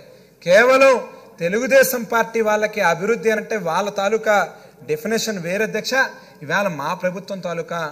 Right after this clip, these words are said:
డెఫినేషన్ అనేటువంటిది వేరే, అధ్యక్ష. తెలుగుదేశం పార్టీ వాళ్ళ ప్రభుత్వం తాలూకా డెఫినేషన్ ఏంటి అని అంటే, చంద్రబాబు నాయుడు గారు ఆర్థికంగా ఎదగాలి, వాళ్ళ తనయులు లోకేష్ గారు హెరిటేజ్ కంపెనీల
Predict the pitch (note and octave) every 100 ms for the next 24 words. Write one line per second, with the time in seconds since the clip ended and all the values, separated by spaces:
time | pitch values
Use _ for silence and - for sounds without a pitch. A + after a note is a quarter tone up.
0 | - _ - E3+ - F3+ F3 E3 D#3 D3+
1 | D3+ C#3+ D#3+ D3+ B2 _ _ - B2+ D#3
2 | D3+ A#2 - - _ _ _ _ E3 G3+
3 | B3 C4+ B3+ A#3 A3+ A3 A#3 G#3+ F#3+ -
4 | - - D#3+ A#3 A#3 A#3 B3+ B3 A#3 G#3+
5 | G#3 F3+ E3 F#3 A3 F#3 F#3+ G3+ G3+ G3
6 | G3 C#4+ C#5+ - - - - D#3 D3+ F#3+
7 | G#3 G#3 G3 F#3+ F#3 F3+ F#3 F3+ F#3 E3+
8 | - - - C3+ D#3 D#3 E3 D#3+ D3 C#3+
9 | C#3 C3+ C#3 B2+ - _ _ _ _ _
10 | _ _ _ D#3+ G#3+ A3 G#3+ G#3 C4+ C4+
11 | C4+ A3+ - - - D#3+ A3 - C4+ -
12 | B3 A#3+ B3+ A#3 G3+ - - - D#3 F#3+
13 | A#3+ A3+ - F#3+ F3+ G3